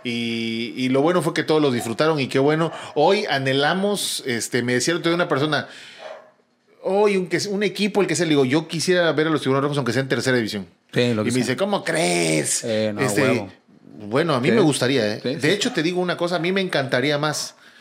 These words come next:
Speaker 1: E ir avanzando, pero con un proyecto serio de tercera
Speaker 2: Ah,
Speaker 1: división,
Speaker 2: está el
Speaker 1: ¿no?
Speaker 2: pedo.
Speaker 1: E ir avanzando. Sí, lo hici-, lo hicieron los Tecos, ¿por qué Veracruz no? Entonces, este, además, cuando te cuestan las cosas trabajo, las
Speaker 2: Yo creo que
Speaker 1: disfrutas
Speaker 2: las
Speaker 1: más.
Speaker 2: valoras más.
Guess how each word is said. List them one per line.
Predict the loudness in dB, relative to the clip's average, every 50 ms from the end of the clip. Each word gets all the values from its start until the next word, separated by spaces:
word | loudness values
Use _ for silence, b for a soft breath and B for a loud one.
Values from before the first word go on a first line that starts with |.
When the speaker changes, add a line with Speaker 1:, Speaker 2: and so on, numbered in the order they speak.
| B B B B B
Speaker 1:
E | -2 0 2
ir | 2 4 4
avanzando, | 2 2 2 0 -2 0 -2 -2 -2 -2 -2 -2 -2 -2 -4 -8 B B B B B 0
pero | 2 2 2 2
con | 0 -2 0
un | -2 -2
proyecto | 0 0 0 0 0 -2 -4 -6 -4
serio | -2 0 0 2 2 2 2
de | 2 0
tercera | 0 -2 -2 0 0 2 2
Speaker 2:
Ah, | 2
Speaker 1:
división, | 2 0 0 0 2 0 0 0
Speaker 2:
está | 0 -2
el | 0
Speaker 1:
¿no? | 2
Speaker 2:
pedo. | 2 2 4
Speaker 1:
E | 4 2
ir | 2 2
avanzando. | 2 0 0 0 0 0 -2 -2 -2 -4
Sí, | -4 -4 -2
lo | 0 0 0
hici-, | 0 -2 -4 -8 -6
lo | -2 -2 -2
hicieron | 0 0 0 0 0
los | -2 -2 -2
Tecos, | -4 -4 -2 -2 -4 -2
¿por | -2 -6 -4 0
qué | 2
Veracruz | 2 2 2 0 -2 -4 -4
no? | -4 -6 -8 -10 B B B B B B
Entonces, | B -12 -6 -4 -4 -2 0 0 0 0 -2 -4 -8 B B B -14 -14 B B B
este, | -4 -2 -2 -2 -4 -4 -2 -2 0 0 0 -2 -4 -4 -8 -12 -16 -18 -20 -14 -6
además, | -2 0 2 2 2 0 0 0 -2 0
cuando | 0 0 0 -2
te | -4 -2
cuestan | -2 -2 -2 0 -2
las | -2
cosas | 0 0 -2 -2 0
trabajo, | 0 2 2 2 2 2 2 2
las | 2 2 4
Speaker 2:
Yo | 4 4 4
creo | 4 4 4
que | 4
Speaker 1:
disfrutas |
Speaker 2:
las | 4 4
Speaker 1:
más. | 4 4 4
Speaker 2:
valoras | 6 4 4 2
más. | 0 0 -2 -4